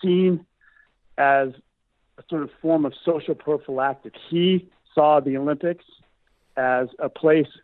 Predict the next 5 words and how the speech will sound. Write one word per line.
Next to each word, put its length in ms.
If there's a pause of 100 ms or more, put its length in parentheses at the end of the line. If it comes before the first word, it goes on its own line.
where 420 (800)
wealthy, 560
entitled, 680 (140)
white 460
aristocrats 720